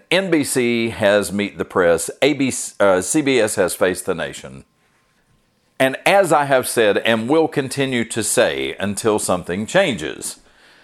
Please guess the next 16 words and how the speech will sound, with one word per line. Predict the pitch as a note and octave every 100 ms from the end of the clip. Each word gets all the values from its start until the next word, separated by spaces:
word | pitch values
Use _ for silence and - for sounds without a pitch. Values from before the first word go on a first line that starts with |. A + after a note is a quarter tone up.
| - -
the | A#2 D3+
national | B2+ B2+ D#3+ F#3 F#3+ F#3 D3+
news | C3 D#3 E3+ E3+ B2
media | D3+ A2+ F2 D2+
has | E2+ C3+ D3 C3
become | C#3 C#3+ - F#3+ A2+ F2 G#2
the | G#2
propaganda | - B2 C3 A2 A#2 A#2+ A2+ -
arm | C3 G#2+ F2+ G#2+
of | - G#2 F#2+
the | F#2+
Democratic | F2+ D#2+ - D2+ D#2+ -
Party. | - E3 D3 G#2 G2 _ _ _ _ _ _ _ _ _ -
They | E3
just | D#3 D3+ -
have. | - E2 A1 G1+ -